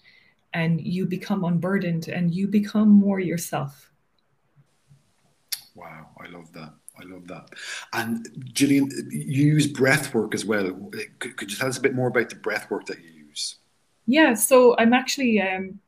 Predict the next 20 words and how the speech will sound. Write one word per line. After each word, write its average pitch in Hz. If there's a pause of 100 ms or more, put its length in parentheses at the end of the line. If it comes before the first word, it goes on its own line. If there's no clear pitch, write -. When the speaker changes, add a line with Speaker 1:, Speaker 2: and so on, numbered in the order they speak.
Speaker 1:
a 180
yoga 220
teacher. 190 (240)
Um, 175
it 226
was 233
a 262
training 330
I 226
did 208 (960)
because 208
I 208
was 202
very 226
interested 202
in 185
the 170
theory 170
behind 233
yoga. 240